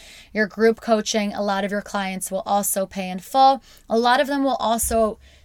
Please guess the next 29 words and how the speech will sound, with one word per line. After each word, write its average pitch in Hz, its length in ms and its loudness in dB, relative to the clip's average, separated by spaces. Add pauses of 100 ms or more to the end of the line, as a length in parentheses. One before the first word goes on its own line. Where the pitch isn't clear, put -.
choose 254 440 -2
to - 260 -4
opt 202 300 -2
for 196 320 -4
a 262 120 -4
payment 349 420 -2
plan. 226 280 2
Again, 240 500 2
that's 220 260 0
more 226 300 4
M 214 180 0
R 214 220 2
R, 214 260 2
monthly 208 420 -4
reoccurring 202 540 -4
revenue 202 380 -4
for 196 120 -12
twenty 196 300 -8
twenty-one. 226 680 -2 (520)
I 240 100 -2
highly 226 380 2
recommend, 220 420 0
if 214 100 -4
you 214 100 -4
are 208 100 -2
listening 202 380 -6
to - 120 -12
this 202 160 -6
podcast, 202 760 -6